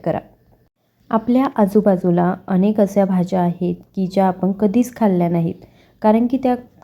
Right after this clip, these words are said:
कधीकधी चवीला चांगल्या नसतात किंवा मग काहीतरी वेगळं कारण असतं, आपल्याला आवडत नाही, त्यामुळे आपण त्या भाज्या खात नाही. मात्र त्यामधूनच आपल्याला खूप जास्त प्रमाणामध्ये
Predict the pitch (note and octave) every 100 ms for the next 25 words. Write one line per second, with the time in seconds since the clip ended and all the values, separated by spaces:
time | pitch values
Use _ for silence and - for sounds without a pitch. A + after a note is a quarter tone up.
0 | - G#3 G#3+ A3 A3 A3+ F#3 F3 F#3 F#3+
1 | F#3 F#3 F#3 F3+ F3+ - G#3 - - _
2 | _ _ _ G#3+ G3+ A3+ G#3 G#3+ - -
3 | G#3+ A3 B3 A#3 A3+ A3 A3 F#3+ G3 G3
4 | G3 F#3 F3 F#3 F#3+ - F#3+ F#3 F#3 F#3+
5 | F3+ F3+ F3+ F#3+ G3 F3+ F3 F3+ F3+ F3
6 | F#3+ F#3+ F3 F3 E3 E3 - _ _ _
7 | F#3 F3+ F3+ F#3 G3 G3+ F#3 F#3 F#3+ G3+
8 | G3+ F3+ F3 F#3 E3+ E3+ G3 - _ _
9 | - B3 A#3 G3+ G3 A#3 A#3 G#3 F#3+ F3+
10 | F3 E3+ F3+